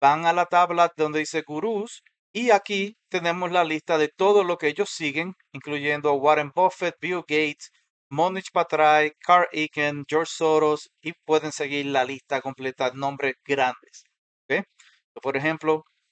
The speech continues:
vamos a ir a nuestro favorito, el cual es Warren Buffett, y aquí podemos ver que Warren tuvo, eh, por lo menos en Apple, hizo una venta de básicamente el cincuenta por ciento de, de su portafolio,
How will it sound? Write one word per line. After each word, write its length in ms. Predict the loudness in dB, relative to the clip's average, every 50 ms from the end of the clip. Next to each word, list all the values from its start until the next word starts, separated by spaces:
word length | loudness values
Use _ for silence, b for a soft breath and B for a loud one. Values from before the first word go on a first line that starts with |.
| _ _
vamos 240 | -2 0 0 2 2 4
a 120 | 4 4
ir 140 | 4 4 4
a 80 | 2 2
nuestro 320 | 2 0 -4 -4 -4 -2
favorito, 720 | 2 2 2 4 4 2 0 -2 -2 -4 -4 -4 -6 -8 _ _
el 140 | -20 -20 -16
cual 300 | _ 0 2 2 2 2
es 260 | 0 -2 -2 -4 -10 _ _ _ _ _ _ _
Warren 300 | 2 4 4 4 4 2
Buffett, 360 | 2 2 2 2 0 -2 -2 -4 _ _ _ _ _ _ _ _ _ _ _ _ _
y 80 | 0
aquí 180 | 0 0 0 0
podemos 440 | 2 4 6 6 4 4 0 -2 -2
ver 240 | 0 2 2 2 0 -2 _ _ _ _ _ _ _ _ _ _ _ _ _ _ _ _
que 140 | 0 0 2
Warren 460 | 4 6 8 8 8 6 4 0 -4 _
tuvo, 460 | -6 -6 -4 -2 0 0 0 0 -2 _
eh, 300 | -2 0 2 2 2 0 -2
por 140 | -2 -2 -2
lo 80 | 0 -2
menos 280 | -2 -4 -4 -4 -6 -6
en 160 | -6 -6 -8 -4 _
Apple, 460 | 4 4 4 4 4 2 0 0 -2 -6 _ _ _ _ _ _ _ _ _ _ _ _ _ _ _ _ _ _ _ _ _
hizo 380 | -12 -4 0 4 4 4 4
una 300 | 2 0 2 2 4 4
venta 400 | 4 2 -2 -2 0 2 2 4
de 180 | 4 4 2 4
básicamente 640 | 4 2 2 2 0 -4 -4 -4 -4 -6 -4 -2 -2
el 80 | -4
cincuenta 560 | -4 -6 -10 -10 -4 -2 -2 -2 -2 -2 -6
por 180 | -6 -6 -8 -10
ciento 440 | -10 -8 -8 -8 -8 -4 -4 -2 0
de, 340 | 2 2 2 2 2 0 -2 -4
de 100 | -6 -8
su 160 | -8 -8 -8
portafolio, 640 | -6 -6 -6 -6 -8 -4 0 2 2 2 0 -4 -8